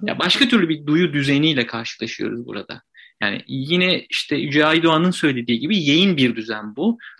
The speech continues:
Bu açıdan Sefile, Nemide, Bir Ölünün Defteri, Ferdi Şü-, ve Şüregası, Aşk-ı Memnu, Kırık Hayatlar bu ışık oyunları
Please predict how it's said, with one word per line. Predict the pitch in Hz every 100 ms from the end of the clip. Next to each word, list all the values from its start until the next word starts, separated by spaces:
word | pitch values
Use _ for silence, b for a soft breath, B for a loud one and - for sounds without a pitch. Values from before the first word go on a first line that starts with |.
| -
Bu | 185
açıdan | 190 180 185 202
Sefile, | 208 - 170 175 175 180 180
Nemide, | 147 151 160 151 180 160
Bir | 147 151
Ölünün | 156 165 165
Defteri, | 160 - 165 165
Ferdi | 147 139 165
Şü-, | - -
ve | 139
Şüregası, | 143 147 143 143 147 - -
Aşk-ı | 131 - 165
Memnu, | 156 147 160 156
Kırık | - 156 180 -
Hayatlar | 160 151 208 202 196
bu | 196 165
ışık | 160 - -
oyunları | 147 147 143 143 139 160 214